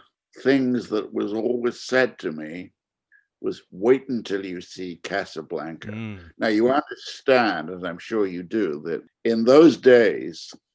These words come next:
Speaker 1: seeing old movies was not easy because the, the theaters were filled with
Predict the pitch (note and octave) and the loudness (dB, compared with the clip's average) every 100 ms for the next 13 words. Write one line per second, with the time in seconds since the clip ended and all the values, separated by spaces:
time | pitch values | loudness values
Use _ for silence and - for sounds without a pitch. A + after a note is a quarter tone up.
0 | _ _ - - C3+ C3 A#2 F#2+ A#2 B2 | _ _ -12 -2 2 2 0 0 4 4
1 | F#2 - - - F#2 F2+ G2+ F#2+ A#2+ G#2+ | 2 -4 -8 -8 -10 -8 -8 -4 -2 -2
2 | G#2 G#2 - A1+ _ _ _ _ - F#2+ | -4 -6 -8 -14 _ _ _ _ -6 -6
3 | - G2 F#2 - - _ - - - - | -2 -4 -4 -10 -20 _ -18 -16 -16 -20
4 | - - - G2 F#2+ F#2+ D#2 - G1+ C#2 | -20 -20 -12 -6 -6 -6 -8 -12 -20 -20
5 | D2 F#2 E2+ - D#3 D#3+ F2+ E2+ F2+ G2+ | -12 -10 -10 -2 0 0 0 -6 -6 -6
6 | - _ G#2+ F#2 E2 F2+ - G2+ G2 | -6 _ -2 0 -2 -6 -8 -6 -6